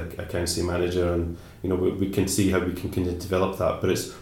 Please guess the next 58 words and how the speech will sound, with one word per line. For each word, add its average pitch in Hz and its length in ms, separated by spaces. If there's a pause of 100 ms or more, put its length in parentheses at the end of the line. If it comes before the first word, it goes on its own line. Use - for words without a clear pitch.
what 113 180
you 95 80
do 101 200
with 104 160
them, 113 340
when, 92 140
how 92 80
you 90 220
can 92 160
automate 90 680
and 87 140
make 85 140
your 80 160
practice - 260
more 90 140
efficient 87 520
through 87 120
the 87 80
processes 87 600
that 87 100
you - 100
can - 120
integrate, 92 600 (240)
as 107 180
much 147 240
as 92 200
the 90 100
client 131 440
information. - 680
So 98 320 (320)
why 113 160
would 110 100
you 107 80
have 101 80
to 98 80
repopulate 95 640
this - 180
for 95 80
different 98 320
products? 101 440
You 92 80
know, 92 60
if - 60
you've - 120
got, - 300 (100)
as 90 180
Rob 90 160
said, 90 240
the 92 80
unified 92 460
suite - 540
that, 98 180
that 90 120
we're 92 200
gonna 87 140
be 85 40
working 92 300
towards. - 600